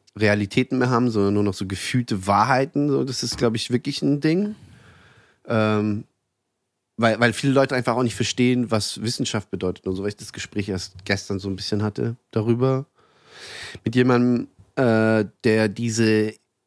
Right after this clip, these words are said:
äh, ja, diese ganze Corona-Krise und sowas zum Beispiel und Impfen alles sehr, sehr kritisch auch sieht. Ähm, und ich hab wirklich das Gefühl, dass die Leute gar nicht, gar nicht mehr wissen,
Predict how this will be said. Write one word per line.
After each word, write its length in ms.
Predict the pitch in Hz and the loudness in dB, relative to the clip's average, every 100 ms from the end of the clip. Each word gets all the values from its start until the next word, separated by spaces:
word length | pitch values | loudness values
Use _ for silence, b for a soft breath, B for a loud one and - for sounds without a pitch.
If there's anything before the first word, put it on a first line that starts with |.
| _ 127 | _ -4
äh, 220 | 131 113 | -4 -2
ja, 400 | 104 95 107 107 - | 0 2 2 2 -2
diese 160 | 120 | -2
ganze 300 | 110 113 117 | 0 0 -2
Corona-Krise 840 | - 117 117 127 117 - 131 113 113 | 0 2 4 2 0 -2 -2 0 2
und 220 | 110 - | 0 -2
sowas 320 | 107 104 101 | -4 -2 -4
zum 140 | - 101 | -6 -4
Beispiel 560 | 101 - 104 98 95 _ _ | -4 -6 -4 -4 -6 _ _
und 240 | 98 95 - | -6 -6 -2
Impfen 580 | 110 107 - 101 95 - | -2 -2 -2 0 -2 -4
alles 280 | 92 98 - | -6 -6 -2
sehr, 200 | 101 95 | -2 -2
sehr 240 | - 104 | -4 -8
kritisch 380 | - 143 147 139 | -6 -8 -6 -4
auch 140 | 131 - | -4 -6
sieht. 400 | - 123 123 _ b b b b b b b - | -2 -2 -2 _ b b b b b b b -4
Ähm, 800 | 107 104 107 107 107 107 107 104 107 _ _ _ _ _ - | 0 2 2 2 2 0 -2 -4 -8 _ _ _ _ _ -2
und 120 | 113 | 0
ich 100 | 101 | 0
hab 120 | 82 85 | -2 -4
wirklich 180 | 87 | -8
das 160 | - 131 | -8 -6
Gefühl, 220 | 120 135 | -2 2
dass 160 | 127 113 | 0 0
die 60 | |
Leute 280 | 117 120 120 | 0 0 0
gar 180 | - 113 | -2 0
nicht, 160 | 113 - | 0 -2
gar 120 | 117 | -2
nicht 120 | 117 | 0
mehr 140 | 113 | -2
wissen, 300 | 117 - 92 | -2 -4 -6